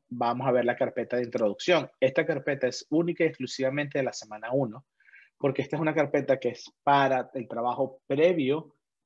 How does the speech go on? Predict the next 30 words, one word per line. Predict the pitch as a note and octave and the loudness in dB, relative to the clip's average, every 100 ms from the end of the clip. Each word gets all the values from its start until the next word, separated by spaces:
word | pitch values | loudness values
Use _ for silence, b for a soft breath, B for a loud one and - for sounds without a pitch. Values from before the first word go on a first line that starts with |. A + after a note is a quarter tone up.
| - | -4
a | C3 | -2
empezar | B2+ A2+ - G#2 | -2 -4 -6 -6
el | A2 | -6
mes, | G#2+ G2 - - | -8 -10 -12 -4
previo | B2+ C3 C#3+ D#3+ D#3+ - | 4 4 6 2 2 0
a | B2+ | -2
lo | A#2 | -4
que | - | -6
se | A2+ A2+ | -8 -4
va | |
a | G#2 | -4
ocurrir | - A#2 A2 | -4 -4 -4
el | A#2 | -4
domingo | A2 G#2+ A#2 F#2 - _ _ _ - | -4 -6 -8 -10 -16 _ _ _ 2
o | A#2+ | 2
el | G#2 | 4
día | G#2+ | 0
que | - | -2
ustedes, | A#2 A2+ A2 - | -4 -4 -4 -6
eh, | - | -12
se | G#2+ A2 | -8 -6
reúnan. | G2+ G#2 C3+ A2+ G#2 _ - | -4 -2 -2 -4 -10 _ -12
Vamos | G#2+ A2+ A#2 B2 | -2 0 0 2
a | C#3+ | 4
ver | C#3 A#2+ | 4 4
que | A#2 | 0
en | |
la | G#2+ | -2
semana | A2+ G#2+ B2 | -4 -2 2
dos | D#3 C#3 - - | 2 2 -2 -14